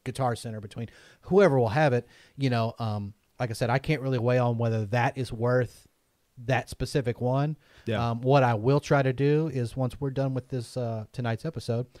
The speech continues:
Speaker 1: I'll go and look back at your comment and check that cymbal out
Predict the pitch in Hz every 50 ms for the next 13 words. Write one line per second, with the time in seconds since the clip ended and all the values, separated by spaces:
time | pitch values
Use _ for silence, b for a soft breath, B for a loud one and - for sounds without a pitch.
0 | b b b b - 127 139 147 147 - 135 127 131 131 131 135 139 - 131 123
1 | 120 120 117 113 117 117 - 120 131 135 - - 131 123 - 123 - 120 - 147
2 | 156 165 143 139 - 147 143 127 - - 180 165 - 139 143 143 139 - - -
3 | 147 131 123 120 131 143 147 135 127 117 -